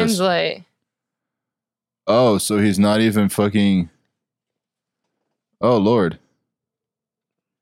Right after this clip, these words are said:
Speaker 1: What?
Speaker 2: There's, what is it? Male body. I would like to tell you.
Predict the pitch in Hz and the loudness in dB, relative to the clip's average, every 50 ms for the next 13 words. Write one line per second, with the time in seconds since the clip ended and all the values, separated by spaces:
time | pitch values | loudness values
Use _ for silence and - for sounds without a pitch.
0 | _ _ _ _ _ _ _ _ _ _ _ _ _ _ _ _ _ _ _ _ | _ _ _ _ _ _ _ _ _ _ _ _ _ _ _ _ _ _ _ _
1 | _ _ _ _ _ _ _ _ _ _ _ - 175 175 180 190 196 214 247 269 | _ _ _ _ _ _ _ _ _ _ _ -10 -6 -2 -2 0 0 0 0 -2
2 | 269 254 - - _ _ _ _ _ _ _ _ _ _ _ - 95 98 98 101 | -4 -6 -10 -18 _ _ _ _ _ _ _ _ _ _ _ -2 0 0 2 0
3 | 98 - - - - _ _ _ _ _ _ _ _ _ _ _ _ _ _ _ | 0 -2 -6 -8 -10 _ _ _ _ _ _ _ _ _ _ _ _ _ _ _
4 | _ _ _ - - - 101 107 123 165 175 208 220 196 135 90 90 98 104 110 | _ _ _ -6 -2 -2 0 2 2 2 2 4 4 4 2 2 2 0 0 2
5 | 110 110 104 95 92 92 92 92 90 82 82 82 82 - _ _ _ _ _ _ | 0 0 0 0 0 0 0 0 0 -2 -2 -4 -6 -10 _ _ _ _ _ _
6 | _ _ _ _ _ _ _ _ _ _ _ _ _ _ _ _ _ _ - 80 | _ _ _ _ _ _ _ _ _ _ _ _ _ _ _ _ _ _ -6 -4
7 | 87 95 95 95 95 95 101 101 104 - - 101 - - - 98 95 98 98 95 | -4 -2 -2 0 0 0 0 -2 -4 -6 -8 -10 -8 -4 -2 -2 0 0 0 0
8 | 95 98 95 92 | 0 -2 -2 -4